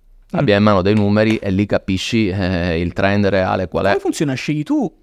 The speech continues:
Speaker 1: scegli tu quali, quanti pezzi avere in negozio, eh, la scelta dei pezzi stessi?
Speaker 2: Certamente.
Speaker 1: Quindi, ecco, vedi, forse lì
Speaker 2: Considera che tutti gli acquisti,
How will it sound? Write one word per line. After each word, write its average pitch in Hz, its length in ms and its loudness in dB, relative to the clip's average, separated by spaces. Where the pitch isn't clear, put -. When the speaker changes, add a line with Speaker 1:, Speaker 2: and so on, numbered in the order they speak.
Speaker 1:
scegli - 280 -2
tu 247 240 -4
quali, 147 480 2
quanti 143 420 0
pezzi 135 580 -4
avere 147 280 -2
in 143 80 0
negozio, 143 720 -2
eh, 143 160 0
la 143 120 4
scelta 147 440 -2
dei 147 120 2
pezzi 143 260 -2
stessi? 139 680 -2
Speaker 2:
Certamente. 80 720 -2
Speaker 1:
Quindi, 180 280 2
ecco, 170 260 2
vedi, 151 160 2
forse 151 240 -6
lì 170 160 0
Speaker 2:
Considera 131 500 2
che 113 160 -6
tutti - 280 -8
gli 113 80 0
acquisti, 123 680 -4